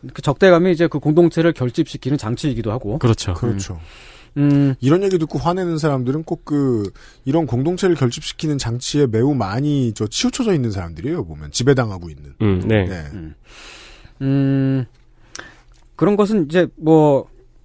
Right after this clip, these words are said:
Speaker 2: 어, 북한 같은 경우는 당 중앙이 이제 뭐 평화 그런 얘기를 하고,
Speaker 3: 음.
Speaker 2: 뭐 이제 특히나 이제 지금 당장 뭐 유-, 유엔 제재 상황이기 때문에 그 돈이 궁하니까
Speaker 3: 음.
Speaker 2: 막 당에서 이렇게 받아들이자 그러면은
Speaker 3: 음.
Speaker 2: 그렇게 되는데,
Speaker 3: 네.
Speaker 2: 근데 그게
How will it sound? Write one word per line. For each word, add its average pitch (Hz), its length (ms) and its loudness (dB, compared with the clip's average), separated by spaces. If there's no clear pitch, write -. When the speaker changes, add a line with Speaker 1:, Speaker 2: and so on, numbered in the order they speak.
Speaker 2:
어, 98 680 -8
북한 196 200 -4
같은 190 200 0
경우는 165 420 2
당 165 200 2
중앙이 165 400 2
이제 135 160 -2
뭐 123 160 -2
평화 165 560 0
그런 135 200 0
얘기를 113 200 -2
하고, 101 500 -6
Speaker 3:
음. 80 120 -14
Speaker 2:
뭐 110 260 -4
이제 104 200 -6
특히나 190 260 0
이제 147 140 4
지금 143 260 0
당장 135 380 0
뭐 120 100 -2
유-, 113 120 -8
유엔 160 280 6
제재 135 200 2
상황이기 135 340 0
때문에 98 600 -6
그 110 200 -10
돈이 143 180 2
궁하니까 113 680 -2
Speaker 3:
음. 85 100 -12
Speaker 2:
막 - 180 -4
당에서 143 280 2
이렇게 120 120 0
받아들이자 127 480 -2
그러면은 131 540 0
Speaker 3:
음. 92 120 -14
Speaker 2:
그렇게 - 180 -6
되는데, 120 480 -2
Speaker 3:
네. 127 140 -6
Speaker 2:
근데 175 220 0
그게 165 280 4